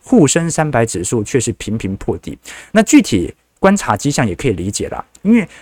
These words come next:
整个中国的E P S基本面的确不足以去支撑实体的获利表现。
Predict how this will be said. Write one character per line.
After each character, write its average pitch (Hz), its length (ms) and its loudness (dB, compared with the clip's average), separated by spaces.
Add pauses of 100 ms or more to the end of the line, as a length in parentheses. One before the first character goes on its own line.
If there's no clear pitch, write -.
整 120 100 2
个 131 80 2
中 220 260 2
国 151 140 2
的 135 80 -2
E 156 140 -2
P 151 240 -2
S 113 180 -2
基 156 160 -4
本 90 140 -4
面 101 180 -4
的 175 140 0
确 - 140 0
不 - 160 -4
足 139 280 -2
以 127 100 0
去 127 180 -4
支 - 280 0
撑 131 260 0 (320)
实 - 280 2
体 - 260 -4
的 98 160 2
获 - 160 4
利 120 100 0
表 85 200 -2
现。 - 180 0